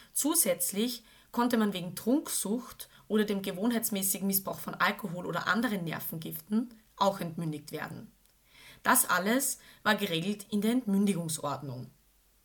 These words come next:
Diese Entmündigungsordnung hielt achtundsechzig Jahre an, bis zum Jahr neunzehnhundertvierundachtzig. Das ist ein langer Zeitraum, vor allem wenn man bedenkt, dass man total entmündigt wurde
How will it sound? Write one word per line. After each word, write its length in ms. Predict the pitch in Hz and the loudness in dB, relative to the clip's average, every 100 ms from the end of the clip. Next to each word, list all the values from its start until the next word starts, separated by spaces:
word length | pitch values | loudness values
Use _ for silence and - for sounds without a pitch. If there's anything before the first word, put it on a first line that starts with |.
| _ _ _ - | _ _ _ -4
Diese 180 | 208 196 | 0 0
Entmündigungsordnung 1120 | 160 170 190 226 226 226 185 185 214 240 302 - - - - | -2 -4 0 2 2 0 0 0 2 0 0 -4 -20 -18 -2
hielt 220 | 208 196 - | -2 0 2
achtundsechzig 800 | 196 - 285 277 190 - 214 - | 2 2 -2 0 -2 -2 -2 0
Jahre 360 | 151 156 156 | 0 0 -8
an, 300 | 147 156 160 - _ _ _ - | -10 -10 -12 -16 _ _ _ 0
bis 240 | 311 - | 2 2
zum 140 | - | 2
Jahr 460 | 202 170 151 190 214 - - | 0 0 0 0 -2 -12 -6
neunzehnhundertvierundachtzig. 1600 | 175 170 - 202 202 - - 196 220 - - - - - - - _ _ _ _ - - | -2 -2 -2 0 -2 -4 -2 4 4 2 -6 -10 -10 -10 -16 -18 _ _ _ _ -20 -8
Das 120 | - 233 | 0 2
ist 140 | 233 | 4
ein 280 | 208 190 170 | 2 0 2
langer 320 | 170 202 254 | 4 6 4
Zeitraum, 680 | - 185 175 - - - - - - | 2 -2 -4 -6 -8 -10 -16 -20 -16
vor 200 | - - | -4 6
allem 520 | 190 247 196 185 233 226 | 10 10 8 0 -2 -2
wenn 140 | 185 | -4
man 120 | 190 | -4
bedenkt, 640 | 185 160 160 170 214 - - - - | -6 -4 -2 -2 -4 -8 -18 -20 -6
dass 120 | - | 0
man 140 | 208 | 0
total 460 | 202 - 202 202 208 | 0 0 10 10 10
entmündigt 500 | 180 175 165 160 - | 0 -4 -2 -4 -4
wurde 380 | 160 165 190 | -4 -4 -6